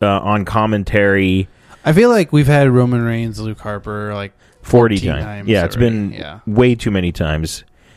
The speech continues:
Speaker 1: And, uh, I did ask you this question, and I'll just ask you again. Uh, would you have been okay with this Roman Reigns w-, winning the Royal Rumble?
Speaker 2: Yeah, we talked about that during Raw.
Speaker 1: Yeah.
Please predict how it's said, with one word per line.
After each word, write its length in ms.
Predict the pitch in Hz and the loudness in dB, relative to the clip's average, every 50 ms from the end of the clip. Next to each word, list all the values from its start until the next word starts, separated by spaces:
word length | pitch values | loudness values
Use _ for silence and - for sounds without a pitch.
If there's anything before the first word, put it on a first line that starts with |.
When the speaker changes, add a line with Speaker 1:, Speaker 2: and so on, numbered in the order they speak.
| _ _ _ _ - | _ _ _ _ 0
Speaker 1:
And, 360 | - 110 113 113 117 117 117 120 | 0 2 4 4 2 2 2 4
uh, 240 | 117 117 117 113 - | 4 4 4 4 4
I 100 | 117 127 | 2 0
did 180 | 139 220 262 | 2 2 4
ask 260 | 294 254 208 - - - | 4 4 4 2 2 0
you 80 | 190 | 2
this 120 | 160 147 - | 2 2 2
question, 400 | - - 143 131 - - 139 127 | 2 2 2 2 2 0 0 0
and 160 | 120 120 113 | 0 0 0
I'll 140 | 110 107 110 | 0 0 0
just 360 | 104 104 107 101 - - - 104 | 0 0 -2 -2 -2 -4 -2 0
ask 280 | 95 92 90 - - | 0 0 -2 -4 -4
you 120 | 95 87 87 | -2 -2 -2
again. 460 | 85 85 107 110 107 107 104 107 107 | 0 0 0 2 2 2 0 0 -2
Uh, 300 | - 107 104 104 104 104 - | -2 0 0 0 0 0 2
would 220 | 131 135 135 135 | 2 0 0 2
you 100 | 196 240 | 0 0
have 100 | 240 190 | 2 4
been 120 | 190 196 | 4 4
okay 240 | 190 170 - 170 170 | 2 2 2 2 2
with 240 | 156 143 120 98 98 | 2 2 0 0 2
this 340 | 107 131 143 - - - - - _ _ _ _ - | 4 4 4 4 0 -12 -16 -18 _ _ _ _ -2
Roman 340 | 110 110 113 113 113 107 104 | 0 2 2 2 0 -2 -2
Reigns 500 | 101 98 101 98 95 95 92 90 90 - - - | 0 0 0 0 0 0 -2 -4 -6 -8 -10 -12
w-, 240 | - 90 95 87 - _ _ _ | -10 -8 -8 -8 -10 _ _ _
winning 320 | - 104 104 98 95 87 85 | 2 2 2 2 0 -2 -2
the 80 | 82 | -2
Royal 280 | 82 82 82 80 78 76 | 0 0 0 0 0 0
Rumble? 360 | 76 78 76 73 80 76 - - - _ _ _ | -2 -2 -4 -4 -6 -8 -8 -10 -14 _ _ _
Speaker 2:
Yeah, 160 | - 151 135 123 | -4 -2 0 0
we 100 | 120 117 | 0 0
talked 240 | - 139 139 - | -2 -2 -4 -4
about 200 | - 117 107 101 | -4 -8 -8 -6
that 160 | 113 107 104 98 | -6 -8 -8 -8
during 240 | 104 104 101 101 101 | -8 -8 -8 -8 -8
Raw. 360 | 104 104 104 101 101 98 95 92 | -6 -6 -6 -6 -6 -8 -4 0
Speaker 1:
Yeah. 380 | 110 107 101 87 76 73 73 | 0 2 2 2 0 -2 -6